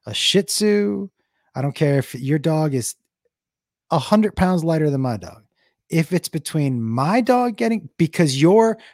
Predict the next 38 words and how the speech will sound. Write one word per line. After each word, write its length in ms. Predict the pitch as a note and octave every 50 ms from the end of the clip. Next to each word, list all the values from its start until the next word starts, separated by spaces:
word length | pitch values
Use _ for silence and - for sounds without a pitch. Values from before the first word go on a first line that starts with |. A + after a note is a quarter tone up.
| _ -
by 120 | D#3+ E3+
the 60 | F#3
way, 100 | F#3+ E3+
if 100 | D3 -
they're 100 | - E3+
both 240 | C3 F#3 G#3+ G#3 -
on 100 | G3+ F3+
a 60 | E3+
leash, 460 | E3+ F3+ F#3 F#3+ F3 - - - - - _
we're 160 | D#3 D3 D3
gonna 340 | C#3+ D#3 C#3+ C#3 C3 A#2+ A2 - _ _ _
make 220 | C#3 C#3 D3 C#3
sure 140 | - - D3
nobody 300 | C3 C3+ C3+ B2+ B2+ B2+
gets 180 | A#2+ A#2+ A2+ -
hurt. 220 | A2 F2 E2 - _ _ _ _ _ _ _ _ _ _ _ _ _ _ -
But 160 | D3+ D3+ D3
if, 240 | C#3 - - - _ _ _ _ _ _ _ _ _
as 280 | D3+ D#3+ E3 D#3+ D3 D3
the 180 | D#3+ E3 E3 D#3
human, 640 | - - - A3+ B3+ A#3+ D#3+ B2 A#2+ C3 C3 - _
you 340 | - B2+ B2 D3+ G3+ A#3 A#3
are 140 | A3+ G#3+ G#3
negligent, 680 | F#3+ F#3 F#3+ G3+ F#3+ A3 A3 G#3 G#3+ A3+ A3+ G#3+ - _ _ _ _ _ _ _ _ _ _ _ _ _ _ _ _ _ _ _ _ _ _ _
that's 300 | E3+ D#3 D3+ D3+ - -
not 260 | C#3 C3 B2+ B2 G#2+
my 140 | A2+ G#2+ G2+
problem. 360 | - - G2 - - G#2 - _ _ _ _ _ _ _ _ _ _ _ _ _ _ _ _ _ _ _ _ _ _ - A#2
It's 340 | - D#3+ D3 - - - - _ _ -
unfortunately 640 | D#3+ D3+ - - E3+ E3 D#3 - D3 C#3 C3+ C3
going 280 | A#2 A2+ C3 C3 C3 A#2
to 80 | - B2+
be 140 | A#2 B2
paid 240 | A2+ - B2+ A#2+ A#2
back 260 | G2+ A#2+ A2+ G#2+ -
on 140 | A#2 A2 A2
your 120 | A2+ A#2 G#2+
dog. 280 | D#2 C#2+ D2 - -